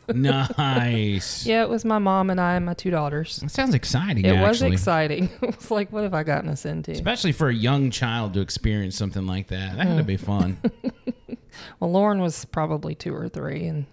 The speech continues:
Speaker 1: Kyla was about eight.
Speaker 2: Also,
Speaker 1: Six.
Speaker 2: before we get too far into this, I
Speaker 1: <laughs>
Speaker 2: want people to know that keep up with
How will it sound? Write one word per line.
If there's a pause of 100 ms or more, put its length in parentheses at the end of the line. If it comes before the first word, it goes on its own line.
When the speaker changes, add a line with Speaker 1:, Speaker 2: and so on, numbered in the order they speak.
Speaker 1:
Kyla
was
about
eight. (520)
Speaker 2:
Also,
Speaker 1:
Six. (220)
Speaker 2:
before
we
get
too
far
into
this,
I
Speaker 1:
<laughs>
Speaker 2:
want
people
to
know
that
keep
up
with